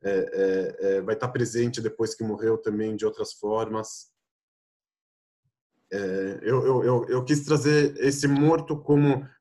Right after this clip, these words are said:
como aquele pedaço de impureza que, que, que se alastra, que continua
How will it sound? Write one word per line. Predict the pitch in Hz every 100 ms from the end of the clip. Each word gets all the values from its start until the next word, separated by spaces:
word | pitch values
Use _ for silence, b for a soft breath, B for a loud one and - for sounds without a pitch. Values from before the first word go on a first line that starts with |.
| _
como | 139 127
aquele | 127 139
pedaço | 139 135 127 139 147 135
de | 131
impureza | 127 123 131 147 143 143 139
que, | 127 127 127 - -
que, | 117 107
que | 123
se | 123
alastra, | 127 120 110 107 - 101 98
que | 107
continua | - 113 - 113 113 113 110